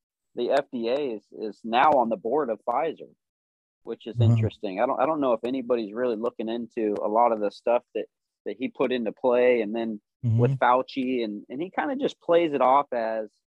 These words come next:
Speaker 1: "Oh yeah, Fauci, we'll fire him one day," it just as a joke.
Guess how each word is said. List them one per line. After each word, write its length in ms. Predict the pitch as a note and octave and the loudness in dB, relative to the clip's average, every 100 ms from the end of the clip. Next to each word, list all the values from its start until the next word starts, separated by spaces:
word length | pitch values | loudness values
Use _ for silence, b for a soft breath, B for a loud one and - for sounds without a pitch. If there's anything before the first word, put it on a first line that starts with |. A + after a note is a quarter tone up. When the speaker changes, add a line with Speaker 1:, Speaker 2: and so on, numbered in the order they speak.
| _ _ _ _ - | _ _ _ _ -10
Speaker 1:
"Oh 360 | - F#3+ F#3 | -4 0 0
yeah, 320 | E3 D3+ D3+ C#3 C#3 | 0 2 2 2 0
Fauci, 420 | C#3 C#3 C#3 B2+ | -2 -2 -8 -8
we'll 160 | C3 - | -8 -2
fire 340 | C3 B2 A#2+ A2 | 0 2 -2 -4
him 200 | A2+ A2 | -10 -8
one 240 | A2 G#2+ | -8 -6
day," 240 | G#2 F#2+ A2 | -4 -6 -8
it 180 | A#2+ C3 | -10 -8
just 220 | E3+ - | -2 2
as 140 | D#3 | 2
a 60 | A#2+ | 2
joke. 400 | G#2+ B2 G2+ | 2 2 2